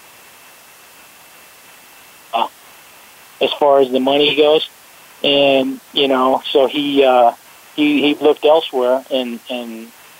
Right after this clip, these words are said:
I, I, I believe he was able to acquire what, what he, uh, or close to at least, you know, what, what he, he felt he was worth, you know, and, uh,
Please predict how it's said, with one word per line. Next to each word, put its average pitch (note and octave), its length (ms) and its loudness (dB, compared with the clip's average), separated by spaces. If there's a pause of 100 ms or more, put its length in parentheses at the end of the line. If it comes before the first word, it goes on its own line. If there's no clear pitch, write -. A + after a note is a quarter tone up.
(160)
I, C#3 380 0 (100)
I, C#3+ 60 4
I C3+ 100 2
believe C#3 340 0
he C#3+ 120 0
was C3 160 0
able C3+ 240 2
to A#2+ 260 -6 (500)
acquire C#3+ 640 2
what, C#3 300 4 (160)
what C#3+ 300 0
he, C#3 380 -2
uh, A#2+ 240 0 (640)
or C3+ 80 2
close F3 460 0
to C#3 200 0
at - 80 0
least, C#3 280 -4 (220)
you D3 60 -8
know, B2+ 320 -2 (120)
what, C3+ 120 -2 (160)
what - 120 -4
he, - 280 -2
he D3+ 120 -8
felt C#3 320 0
he C#3+ 120 -12
was B2+ 220 -8
worth, C#3 340 0 (920)
you B2+ 140 -2
know, B2 280 2
and, C3 420 2
uh, A#2+ 420 4